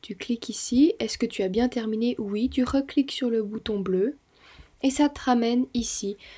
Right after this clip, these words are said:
sur Learning Apps, sur, euh, LearnFlow, pardon.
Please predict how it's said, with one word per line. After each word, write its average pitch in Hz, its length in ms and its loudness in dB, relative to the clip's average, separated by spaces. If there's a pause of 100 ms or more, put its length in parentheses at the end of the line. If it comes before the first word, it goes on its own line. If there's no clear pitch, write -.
(120)
sur 226 320 -2
Learning 208 440 -2
Apps, - 340 -20 (200)
sur, 226 280 2
euh, 196 200 6
LearnFlow, 208 480 2
pardon. 196 360 -2